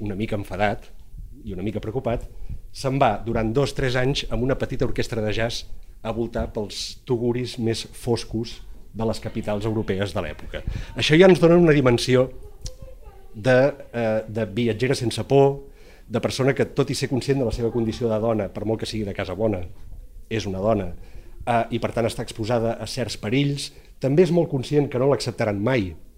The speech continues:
a la República de les Lletres, per molt que sigui filla de qui és, i, eh, tot i així, se les empesca per dir: «No només, eh, seré músic de jazz, sinó que, a més a més, escriuré,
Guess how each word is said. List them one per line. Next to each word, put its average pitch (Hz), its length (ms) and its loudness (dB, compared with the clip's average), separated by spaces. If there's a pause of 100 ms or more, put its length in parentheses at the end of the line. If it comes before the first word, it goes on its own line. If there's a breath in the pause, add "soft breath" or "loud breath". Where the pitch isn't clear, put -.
(280)
a 123 80 -2
la 123 80 0
República 110 460 0
de 104 80 -2
les 98 160 -4
Lletres, 110 380 -2
per 107 200 -10
molt 117 300 -2
que 110 60 -12
sigui 101 260 -10
filla 90 240 -8
de 82 100 -6
qui 135 220 -6
és, - 240 -2 (720 loud breath)
i, 180 140 6 (420)
eh, 113 340 2
tot 160 160 4
i 175 80 6
així, 175 320 2
se 139 220 -2
les 190 160 2
empesca 151 640 -2 (440)
per 131 180 0
dir: 110 320 0
«No 143 180 2
només, 127 600 2 (200)
eh, 98 220 -4
seré 104 340 0
músic 117 320 2
de 90 100 -6
jazz, 95 360 -8 (400 soft breath)
sinó 127 260 -2
que, 135 80 -4
a 127 40 -2
més 165 140 4
a 151 40 6
més, 165 340 0
escriuré, 107 580 -4